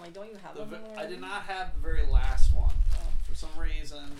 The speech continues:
Speaker 2: I had, uh, never
Speaker 1: That is
Speaker 2: purchased it.
Speaker 1: not very clear.
Speaker 2: Uh, well,
Speaker 1: Look at
Speaker 2: there's a
Speaker 1: that.
Speaker 2: couple of 'em together, right? J-, Jamie is, uh, now looking at the
Speaker 1: Oops.
Speaker 2: face shield mask.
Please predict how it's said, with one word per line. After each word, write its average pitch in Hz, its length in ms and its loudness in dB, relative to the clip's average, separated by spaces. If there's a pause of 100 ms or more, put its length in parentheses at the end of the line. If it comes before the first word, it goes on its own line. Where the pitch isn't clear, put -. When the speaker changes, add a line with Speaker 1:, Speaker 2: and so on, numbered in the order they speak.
Speaker 2:
I 123 120 -16
had, 113 340 -16
uh, 107 260 -18
never 139 200 -18
Speaker 1:
That 311 80 -18
is - 20 -18
Speaker 2:
purchased 180 440 -18
it. 202 80 -18
Speaker 1:
not 226 340 -18 (100)
very 196 280 -20 (100)
clear. 156 380 -20 (880)
Speaker 2:
Uh, 92 460 -16
well, 185 140 -16
Speaker 1:
Look - 20 -16
at 196 40 -10
Speaker 2:
there's 185 120 -14
a - 40 -18
Speaker 1:
that. - 100 -20
Speaker 2:
couple - 400 -16
of 135 80 -18
'em 143 100 -20 (200)
together, 160 580 -18
right? 160 240 -18 (280)
J-, 147 140 -20
Jamie 151 240 -20
is, 143 220 -20
uh, 139 260 -18
now 135 240 -18
looking 139 220 -20 (100)
at - 100 -20
the - 60 -20
Speaker 1:
Oops. 117 80 -20
Speaker 2:
face 147 240 -20
shield 135 400 -20
mask. 143 640 -18